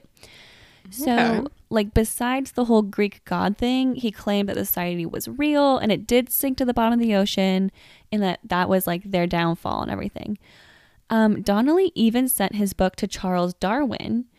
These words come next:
Speaker 1: who read it skeptically, and he called Donnelly a bag of wind. So <laughs> Darwin was, like,
Speaker 2: Savage.
Speaker 1: yeah, he was not impressed. And I think, as you can tell just by hearing this, like, brief synopsis of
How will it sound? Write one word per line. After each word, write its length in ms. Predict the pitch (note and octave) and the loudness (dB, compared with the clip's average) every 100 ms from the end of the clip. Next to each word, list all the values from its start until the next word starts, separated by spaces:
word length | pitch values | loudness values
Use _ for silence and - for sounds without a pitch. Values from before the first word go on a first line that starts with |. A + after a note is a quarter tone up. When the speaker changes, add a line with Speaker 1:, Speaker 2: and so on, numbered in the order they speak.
| _ - | _ -8
Speaker 1:
who 200 | - A3+ | -2 0
read 200 | G3+ A3 | 2 0
it 140 | A#3+ - | 0 -4
skeptically, 800 | - C#4+ D4+ A3 - - B3+ B3+ _ - | -4 -4 -4 -8 -10 -6 -6 -6 _ 0
and 100 | A#3 | 2
he 100 | A3+ | 2
called 480 | - B3+ B3+ C#4 A#3 | 0 0 0 2 2
Donnelly 640 | G#3 G#3 G#3 G3+ G3 G3 - | 2 2 2 2 0 -2 -2
a 240 | F#3 F3 - | 0 0 -2
bag 440 | F3 F3 F3+ G3+ - | -2 0 2 0 0
of 160 | F3+ | -2
wind. 460 | F3 E3+ B1+ - - - _ - - _ - - - | 0 -2 -4 -10 -14 -18 _ -20 -20 _ -18 -14 -10
So 800 | - C4 B3 C4+ B3+ B3+ A3+ G#3+ - - - - | -4 -4 -2 -4 2 2 2 -4 -8 -10 -10 -2
<laughs> 240 | E4+ D4 | 0 2
Darwin 400 | G#3 A3+ A3+ B3+ | 4 4 2 0
was, 240 | C4 F#3 G3+ | 2 2 4
like, 180 | F#3 | 2
Speaker 2:
Savage. 420 | - E3 G3 A#3 - | 2 -2 -2 -2 -2
Speaker 1:
yeah, 360 | A3 F#3 - A#3 | 0 0 0 -2
he 160 | B3 | 0
was 180 | C4+ F4 | 4 4
not 180 | C#4 G#3+ | 4 2
impressed. 560 | G3 - F#3 G#3 - - | 0 -2 -2 -4 -10 -10
And 140 | G3+ G3+ | -6 -4
I 80 | |
think, 260 | G3+ A3+ A3+ | -4 -6 -4
as 140 | A3+ A3+ | -4 -6
you 60 | |
can 160 | G#3 G3+ | -6 -8
tell 280 | - F#3+ F#3 | -4 -2 -2
just 180 | F#3+ - | -4 -6
by 100 | F#3+ | -6
hearing 260 | - F3+ | -4 -4
this, 100 | - | -2
like, 160 | F3+ F3+ | -4 -4
brief 240 | F3 F3 | -2 -2
synopsis 500 | - E3 F#3 - G#3 | -2 -4 -4 -6 -2
of 200 | A3 G#3+ | -4 -4